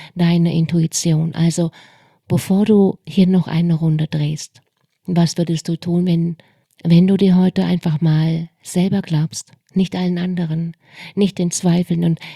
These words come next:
auch nicht dem Kopfkino, nur dir und nur dir. Und dann, dann tu's einfach. Mach's, leg los.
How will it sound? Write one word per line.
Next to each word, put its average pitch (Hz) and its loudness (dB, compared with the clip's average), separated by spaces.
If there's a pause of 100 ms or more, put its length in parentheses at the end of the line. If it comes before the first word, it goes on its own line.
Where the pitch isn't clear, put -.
auch 160 -4
nicht 190 0
dem 170 4
Kopfkino, 165 0
nur 190 2
dir 165 -4
und 165 -2 (340)
nur 175 4 (180)
dir. 170 2
Und 165 0
dann, 180 0 (420)
dann 185 0
tu's 202 0
einfach. 160 2 (640)
Mach's, - -2
leg 190 -4
los. 190 -6